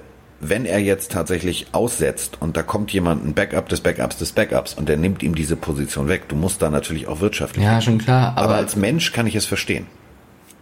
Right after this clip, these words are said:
Speaker 2: Genau, und ich würd halt sagen, Profispieler, egal wie professionell sie sind, sind halt auch Menschen. Und wenn sie ihre Gesundheit, da, also wenn das an erster Stelle kommt, finde ich, gilt es, das zu respektieren. Aber,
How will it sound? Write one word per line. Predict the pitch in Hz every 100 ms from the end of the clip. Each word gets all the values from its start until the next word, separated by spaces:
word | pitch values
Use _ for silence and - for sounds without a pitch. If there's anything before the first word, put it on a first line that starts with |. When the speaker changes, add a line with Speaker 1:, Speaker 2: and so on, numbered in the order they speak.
| - -
Speaker 2:
Genau, | 107 110 107
und | 107 80 - -
ich | - 127 -
würd | 117 131
halt | 135 123
sagen, | 123 120 120
Profispieler, | - 127 127 123 - 127 127
egal | 113 113
wie | 117
professionell | 113 113 113 - 113 113
sie | 110
sind, | 110 110
sind | 120 113
halt | 104
auch | 113 127 -
Menschen. | 95 98 101 113 123
Und | 127 101 101
wenn | 104 110
sie | 113 110 107 -
ihre | - 107 107
Gesundheit, | 107 107 117 131 113 113 117 - - -
da, | - 110 110
also | 101 104 101 -
wenn | 104
das | 123 127 - - - -
an | 107
erster | 120 131 123
Stelle | 123 127
kommt, | 123 123 123 - - - - -
finde | - 123
ich, | 143 -
gilt | - 135
es, | 123
das | 113
zu | 120
respektieren. | 110 - 104 127 120 120
Aber, | - 101 101